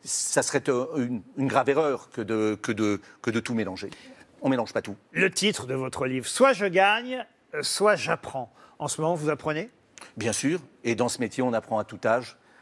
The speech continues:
Speaker 1: À tout âge, je pense qu'il y en a d'autres de métiers où on apprend à tout âge, et je crois que c'est ce qui fait la différence, c'est une, c'est une force. Vous savez, quand on est avocat, euh, et, et je pense que ça devrait également exister lorsqu'on est journaliste, ce qui doit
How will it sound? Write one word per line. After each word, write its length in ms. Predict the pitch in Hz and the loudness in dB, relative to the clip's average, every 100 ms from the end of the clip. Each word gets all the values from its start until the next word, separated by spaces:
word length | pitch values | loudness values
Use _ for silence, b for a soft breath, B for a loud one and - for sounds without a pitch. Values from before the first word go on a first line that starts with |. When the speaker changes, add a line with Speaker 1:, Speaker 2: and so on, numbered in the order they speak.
| b b | b b
Speaker 1:
À 80 | |
tout 160 | 120 123 135 | -2 0 2
âge, 220 | 160 135 | 2 -2
je 60 | |
pense 220 | 113 117 - | -2 -2 -2
qu'il 100 | 120 | 0
y 60 | |
en 20 | |
a 80 | 113 | 0
d'autres 360 | 110 180 - 107 | 2 0 -2 -4
de 80 | 110 | -2
métiers 260 | 107 117 | -2 -2
où 100 | 113 | -2
on 80 | 107 | 0
apprend 240 | 101 - | -2 -2
à 60 | 107 | -4
tout 160 | - 98 | -4 0
âge, 260 | 123 143 104 | 2 2 -2
et 60 | |
je 100 | 95 | -6
crois 160 | 101 113 | -2 -2
que 80 | - | -2
c'est 220 | 104 98 B B B B | -4 -6 B B B B
ce 220 | - 110 | -10 -8
qui 140 | - | -4
fait 120 | 120 | 0
la 80 | 113 | 2
différence, 440 | 110 110 143 214 - | 2 0 -2 -2 -6
c'est 200 | 113 - | -8 -8
une, 240 | 110 107 - _ | -6 -6 -8 _
c'est 240 | - - 131 | -6 -4 -2
une 140 | 135 | -4
force. 340 | - 120 - | 0 -2 -2
Vous 400 | - - - - | -10 -18 -20 -4
savez, 340 | - 170 180 - b b - | 2 4 2 0 b b -2
quand 180 | 143 | 0
on 120 | 160 165 | 2 0
est 160 | 151 | 2
avocat, 540 | 127 113 - 113 95 92 b b b - | 0 -2 0 0 0 -4 b b b 0
euh, 360 | 120 110 107 - - - - - - | 2 2 -2 -6 -10 -14 -14 -12 -6
et, 560 | 135 135 143 139 131 | -2 -2 0 0 0
et 100 | 127 156 | -4 -8
je 180 | 117 139 | -4 -2
pense 240 | 165 170 | 0 0
que 80 | - | 0
ça 160 | 131 131 | 0 0
devrait 300 | 131 135 139 | 0 2 2
également 340 | 127 131 139 | 2 2 0
exister 380 | 120 123 - 139 | -2 -4 -2 0
lorsqu'on 340 | 117 - 120 | 0 -2 -2
est 80 | 117 | 0
journaliste, 640 | 104 107 107 104 104 - - b b | 0 0 0 0 -6 -10 -14 b b
ce 120 | - | -10
qui 100 | - | -4
doit 320 | 131 151 139 | 2 2 2